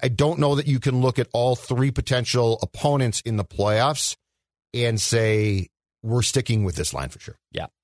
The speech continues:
Speaker 2: Yeah, I, I think X line should be pretty dang good. And yeah, you don't wanna break it up yet, but in, over the course of the playoff game,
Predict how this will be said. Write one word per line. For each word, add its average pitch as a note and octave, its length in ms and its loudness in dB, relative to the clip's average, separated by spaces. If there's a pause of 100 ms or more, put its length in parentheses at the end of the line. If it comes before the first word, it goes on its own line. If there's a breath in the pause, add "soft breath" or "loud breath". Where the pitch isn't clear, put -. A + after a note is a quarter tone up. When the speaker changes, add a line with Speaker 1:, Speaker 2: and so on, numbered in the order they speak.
(520)
Speaker 2:
Yeah, C3+ 300 -2
I, C#3 200 -4
I C#3 60 -6
think D3+ 240 -4
X D3 220 -2
line C3 260 2
should G#2+ 220 -6
be A2+ 360 -2
pretty A#2+ 180 -4
dang G2+ 260 0
good. G2 300 0
And G#2+ 100 -6
yeah, G2+ 140 2
you A2 160 -2
don't C3 120 0
wanna B2+ 160 0
break A2 240 -2
it G2 60 -4
up G2 240 -2
yet, G2 580 -4
but G#2 300 -6
in, A2 220 -6
over C#3+ 280 0
the C#3+ 60 -2
course C#3 320 -2
of - 60 -16
the A2 60 -2
playoff A2+ 440 0
game, G#2 420 -2